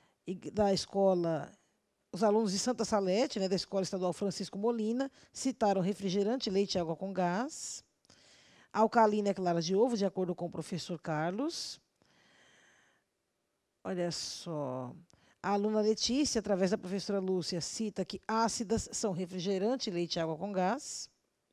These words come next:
Professora Ana Paula disse que todas são ácidas. O professor Eduardo, exemplo do cálculo do P H de valor quebrado.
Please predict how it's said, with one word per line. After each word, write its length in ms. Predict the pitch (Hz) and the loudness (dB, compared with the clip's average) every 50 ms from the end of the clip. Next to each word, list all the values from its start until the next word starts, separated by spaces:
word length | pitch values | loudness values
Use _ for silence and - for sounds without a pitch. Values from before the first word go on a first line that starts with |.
| _ - - - - - - - - _ - | _ -20 -20 -20 -20 -20 -20 -20 -20 _ -2
Professora 400 | - 247 202 269 240 - 247 240 | -2 0 0 0 2 4 4 4
Ana 120 | 233 233 | 4 4
Paula 240 | 220 - 208 208 208 | 4 4 4 4 4
disse 140 | 190 185 - | 2 -2 -6
que 60 | 208 | -2
todas 300 | - 220 220 196 196 175 | 2 2 2 2 2 0
são 140 | - 190 170 | -2 -2 -4
ácidas. 680 | 160 160 165 160 - 240 233 339 370 - - - - - _ _ _ _ _ _ _ _ _ _ _ _ - _ _ _ _ _ _ _ _ _ _ _ _ _ _ _ _ _ _ _ | -4 -4 -4 -4 -4 -2 -2 -2 -4 -4 -6 -8 -10 -14 _ _ _ _ _ _ _ _ _ _ _ _ -20 _ _ _ _ _ _ _ _ _ _ _ _ _ _ _ _ _ _ _
O 120 | _ 190 190 | _ -6 -2
professor 340 | - 233 208 240 202 247 240 | -2 0 0 2 4 4 4
Eduardo, 420 | 226 226 214 190 175 165 180 - - - | 4 6 6 6 6 4 2 -4 0 4
exemplo 520 | 220 220 196 156 180 262 302 302 285 277 | 6 6 6 6 4 2 2 2 0 0
do 120 | 214 240 | 0 0
cálculo 460 | 208 - 208 214 233 220 - 240 240 233 | 2 6 6 6 6 6 4 0 -2 -2
do 240 | 196 180 180 220 | -2 0 -2 -2
P 160 | - - 214 202 | 4 4 4 6
H 300 | 190 180 160 185 202 220 | 6 4 4 2 2 2
de 120 | 220 220 | 2 2
valor 280 | 202 208 190 196 180 - | 2 2 2 2 0 2
quebrado. 760 | 247 240 208 190 185 180 170 165 156 139 143 147 135 143 | 0 0 2 2 2 4 2 2 0 -2 -4 -8 -10 -10